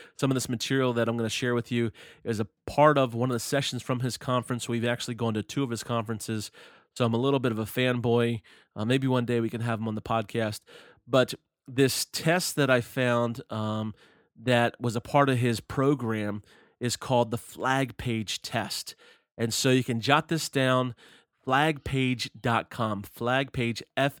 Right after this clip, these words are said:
L A G P A G E, Flag Page dot com. And so this test is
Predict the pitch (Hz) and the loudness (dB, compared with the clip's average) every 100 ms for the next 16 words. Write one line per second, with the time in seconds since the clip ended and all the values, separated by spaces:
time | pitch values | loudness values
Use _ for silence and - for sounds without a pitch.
0 | - 120 120 120 _ 113 113 110 104 101 | -6 -2 -2 -2 _ -6 -2 -2 -4 -6
1 | 123 135 135 127 - _ _ - 151 151 | -2 0 0 -4 -8 _ _ -4 -4 -2
2 | 123 120 120 101 110 113 101 107 101 123 | 0 0 -2 -4 -4 -4 -4 -6 -4 -2
3 | 131 120 117 110 107 - _ - - _ | -2 -2 -2 0 -2 -6 _ -20 -20 _
4 | - 120 82 120 110 104 - - - - | 0 0 0 -2 -2 -2 -8 -20 -20 -8
5 | - - 147 131 - - 233 - 110 | -4 6 6 6 0 4 4 2 -6